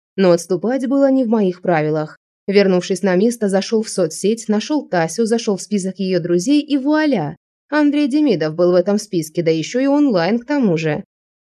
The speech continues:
"Я тебя из-под земли достану. После первой пары аудиозапись будет лежать на столе у следователя", написал я. Ответ пришел мгновенно. "Встречаемся в Коньково сегодня в восемнадцать тридцать".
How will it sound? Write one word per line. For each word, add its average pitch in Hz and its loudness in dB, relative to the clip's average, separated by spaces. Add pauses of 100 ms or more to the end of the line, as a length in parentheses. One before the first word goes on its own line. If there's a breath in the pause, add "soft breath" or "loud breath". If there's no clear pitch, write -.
(140)
"Я 185 0
тебя 208 0
из-под 208 -2
земли 240 2
достану. 180 -2
После 175 -2
первой 208 2
пары 226 0
аудиозапись 196 -2
будет 175 -4
лежать 196 -2
на 185 0
столе 202 0
у 214 2
следователя", 160 -2 (260)
написал 180 0
я. 170 -2 (480)
Ответ 180 0
пришел 240 -2
мгновенно. 165 -2
"Встречаемся 190 -2
в - -14
Коньково 214 0
сегодня 190 0
в 165 2
восемнадцать 196 0
тридцать". 156 -2